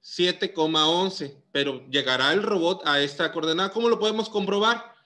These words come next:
Pues sacando la distancia de este punto al origen, ¿verdad? Porque si bien las componentes son, este, menores que quince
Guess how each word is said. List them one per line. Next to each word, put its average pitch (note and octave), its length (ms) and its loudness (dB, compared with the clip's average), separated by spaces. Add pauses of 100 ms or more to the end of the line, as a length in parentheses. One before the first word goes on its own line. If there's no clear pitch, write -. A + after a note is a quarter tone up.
(220)
Pues C3+ 160 -4
sacando G#3+ 800 0 (420)
la C#3 220 0
distancia D#3+ 960 -2 (140)
de C3+ 200 0
este E3+ 220 -2
punto A3 760 -2 (1040)
al G#3 400 0 (540)
origen, C3+ 560 -4 (280)
¿verdad? C#3 500 -4 (180)
Porque C3+ 220 -8
si D#3+ 120 -2
bien F3+ 140 2
las F#3+ 140 0
componentes E3 640 0
son, G#3 340 -4 (360)
este, C3 1200 -2 (840)
menores D3+ 520 -2
que A3 140 -6
quince B3 640 -2